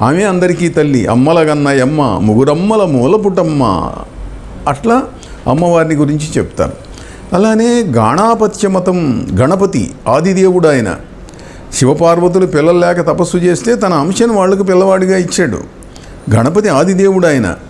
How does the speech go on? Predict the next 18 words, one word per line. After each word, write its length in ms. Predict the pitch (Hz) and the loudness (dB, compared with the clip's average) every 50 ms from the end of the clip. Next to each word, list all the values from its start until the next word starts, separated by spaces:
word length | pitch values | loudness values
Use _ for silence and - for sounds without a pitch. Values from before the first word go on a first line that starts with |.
| - - - | -10 -4 -2
అనేది 280 | 156 175 185 202 208 233 | 0 0 2 2 2 2
ఒక 220 | 202 175 156 156 | 2 2 2 0
మతం. 340 | 135 131 170 - 143 131 - - - - - - - - - - - - - - - - - - - - - - - - - - - - - - - | 0 0 0 0 0 -2 -2 -4 -10 -18 -20 -20 -20 -20 -20 -20 -20 -20 -20 -20 -20 -20 -20 -20 -20 -20 -20 -20 -20 -20 -20 -18 -18 -16 -8 -4 0
అలానే 460 | 117 123 131 131 131 147 180 220 214 - - - - - | 2 2 2 2 2 2 0 0 -2 -4 -8 -14 -14 -8
సౌరమతం. 1120 | - - - 113 113 123 156 185 208 226 196 175 160 - 165 165 165 156 139 110 95 92 - - - - - - - - - - - | -4 -2 0 0 2 2 2 2 2 2 2 0 -2 0 0 0 0 0 0 0 -2 -4 -8 -12 -14 -16 -18 -18 -18 -18 -18 -16 -6
సౌరమతం 540 | - 120 127 151 170 180 180 170 151 165 165 | -2 0 0 2 2 0 0 0 -2 -2 -2
అంటే 440 | 165 160 151 214 240 254 240 233 - - - - - - - | -2 -2 0 0 0 0 -2 -4 -8 -12 -16 -20 -18 -12 -10
సూర్యుడే 640 | - - 175 190 240 233 226 233 226 240 240 240 | -4 0 2 2 2 2 2 2 4 2 2 2
సర్వేశ్వరుడు 800 | 233 226 190 202 202 202 202 190 190 - 196 190 180 185 185 180 | 2 0 0 0 2 2 0 0 0 0 -2 0 2 2 2 2
అని 120 | 180 175 160 | 2 0 0
చెప్పేటువంటి 680 | 180 160 147 - 165 156 151 151 156 151 160 185 233 240 | 0 -2 -2 0 0 0 0 0 0 -2 0 0 0 0
మతం. 540 | 180 139 - 160 139 127 107 90 - - - - - - - - - - | 0 0 0 0 0 2 0 -2 -4 -6 -10 -14 -16 -20 -20 -14 -4 -2
ఆ 160 | 98 117 139 147 | 0 0 0 0
సూర్యుడే 580 | 147 - 160 165 180 185 180 196 233 240 226 - - - - - - - | 0 0 0 0 2 2 2 2 2 0 0 -4 -8 -12 -18 -8 -4 0
ఉదయం 320 | 156 190 220 208 185 175 | 2 2 2 2 2 2
పూట 180 | 156 170 180 196 240 | 0 0 0 0 0
బ్రహ్మగా 680 | 240 233 233 - - - 147 160 151 147 160 165 156 | -2 -2 -6 -6 -4 -2 0 2 2 2 2 2 2
ఉంటాడు, 580 | 147 143 139 131 143 139 135 131 135 135 113 | 2 0 0 2 2 2 2 2 2 0 0